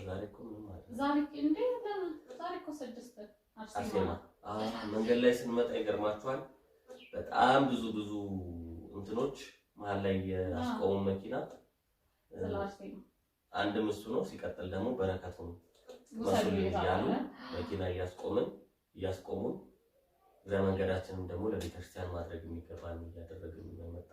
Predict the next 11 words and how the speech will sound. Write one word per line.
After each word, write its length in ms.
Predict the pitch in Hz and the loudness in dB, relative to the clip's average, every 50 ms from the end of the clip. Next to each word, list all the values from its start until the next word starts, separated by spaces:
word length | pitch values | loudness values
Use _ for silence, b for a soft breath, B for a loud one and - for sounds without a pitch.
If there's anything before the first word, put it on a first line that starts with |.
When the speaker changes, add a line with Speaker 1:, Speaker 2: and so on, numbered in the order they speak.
| - - | -6 -6
Speaker 1:
ነው። 120 | - 226 226 - - | -4 -4 -6 -8 -10
Speaker 2:
አዎ። 220 | - - - - - - - - _ _ _ - - - - _ _ _ _ - - | -12 -14 -16 -16 -16 -20 -20 -20 _ _ _ -20 -20 -20 -20 _ _ _ _ -8 -2
Speaker 1:
ስለዚህ 280 | 139 139 139 139 147 139 | 2 2 4 4 4 6
ዛሬ 200 | 131 127 123 123 | 8 8 8 10
አርሴማ 340 | 123 120 120 - 120 110 110 110 110 | 8 6 6 4 0 0 2 2 4
ነች፣ 180 | 113 123 127 | 4 4 2
ስለ 160 | - - 104 107 | 2 0 0 2
አርሴማ 360 | 101 101 101 - 107 95 95 92 92 95 95 104 | 2 2 2 -2 -2 -2 0 0 0 0 0 -2
ብለን 260 | 101 - 95 95 95 | -2 -2 -2 0 0
ነው 120 | 92 92 87 | 0 0 0
የምንሰጠው። 500 | 87 87 87 - - - - 82 - | -2 -4 -6 -6 -8 -8 -4 -4 -4